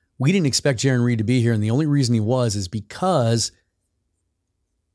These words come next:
there wasn't a lot of upside there as a pass rusher."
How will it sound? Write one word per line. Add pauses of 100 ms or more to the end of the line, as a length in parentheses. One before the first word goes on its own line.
(800)
there
wasn't
a
lot
of
upside
there
as
a
pass
rusher."